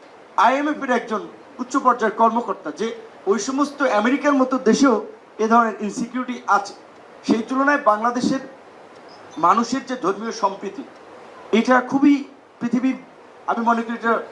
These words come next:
মানে, খুব কম দেশে রয়েছে। তারপরেও দেখেন আমাদের দেশে এই পাঁচই অগস্টের পরে নানানভাবে, ভাই যেটা একটা চমৎকার ওয়ার্ড ব্যবহার করেছে, যে ন্যারেটিভ নির্মাণ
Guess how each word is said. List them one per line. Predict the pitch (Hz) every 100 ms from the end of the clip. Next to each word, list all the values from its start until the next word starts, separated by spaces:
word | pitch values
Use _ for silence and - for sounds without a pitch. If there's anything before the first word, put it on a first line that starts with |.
| - - - -
মানে, | 196 202
খুব | 233 - 240
কম | 277 285 247
দেশে | 226 180
রয়েছে। | 170 - - - -
তারপরেও | 220 240 262 277 226
দেখেন | 226 247 214
আমাদের | 214 240 - 208
দেশে | 208 262 254 - - - -
এই | 196 -
পাঁচই | 202 202 247 254 180
অগস্টের | 202 214 - 214 -
পরে | 202 220 175 - - - - 180
নানানভাবে, | 208 262 247 240 220 190
ভাই | 196 208
যেটা | 220 208
একটা | 196 -
চমৎকার | 262 285 262 220
ওয়ার্ড | 190 214 247 - - - - - - - - -
ব্যবহার | 196 220 247 233
করেছে, | 196 - 156
যে | 151 135
ন্যারেটিভ | 190 240 277 - - 170
নির্মাণ | 208 208 214